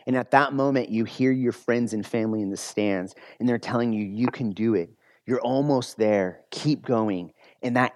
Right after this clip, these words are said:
energizes you to press forward and to complete the race. This is the type of encouragement that Hebrews is talking about.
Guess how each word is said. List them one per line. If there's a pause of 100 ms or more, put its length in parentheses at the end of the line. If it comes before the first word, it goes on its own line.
(120)
energizes
you
to
press
forward
and
to
complete
the
race. (300)
This
is
the
type
of
encouragement
that
Hebrews
is
talking
about.